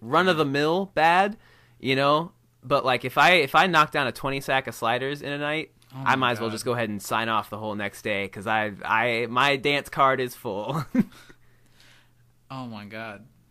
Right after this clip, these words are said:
Speaker 2: Uh, this, <laughs> it's exactly reasons like this why Lil and I have taken to making dinner at home instead,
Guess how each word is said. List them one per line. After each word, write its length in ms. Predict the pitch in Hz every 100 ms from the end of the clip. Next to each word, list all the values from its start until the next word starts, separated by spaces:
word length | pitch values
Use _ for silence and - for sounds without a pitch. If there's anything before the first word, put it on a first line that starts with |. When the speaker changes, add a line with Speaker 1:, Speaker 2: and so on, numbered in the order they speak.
| -
Speaker 2:
Uh, 440 | 147 277 - 294
this, 480 | 180 277 - 285 330
<laughs> 20 | -
it's 240 | 190 -
exactly 540 | 214 170 240 254 226
reasons 400 | 160 151 156 160
like 220 | 139 131 123
this 240 | 127 -
why 400 | 123 117 117 113
Lil 400 | 117 113 117 117
and 100 | 117
I 140 | 113
have 100 | 110
taken 400 | 110 123 117 113
to 80 | 110
making 360 | 110 110 117 110
dinner 300 | 113 107 107
at 120 | 95
home 400 | 104 101 95 117
instead, 480 | 120 117 269 226